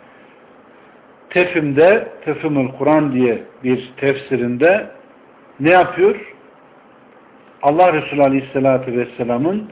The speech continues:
sözünü ne yapıyor? Yalanlıyor. Yalanlaması İbrahim Aleyhisselam'la alakalı gelen meselede bununla alakalı olduğu için söylüyorum.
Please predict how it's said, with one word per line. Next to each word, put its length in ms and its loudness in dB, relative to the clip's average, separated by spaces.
sözünü 420 -2
ne 60 0
yapıyor? 440 -4
Yalanlıyor. 680 -6
Yalanlaması 920 -2
İbrahim 420 0
Aleyhisselam'la 800 0
alakalı 460 -6
gelen 340 -4
meselede 760 -4
bununla 380 -2
alakalı 460 0
olduğu 240 -4
için 300 -6
söylüyorum. 580 -6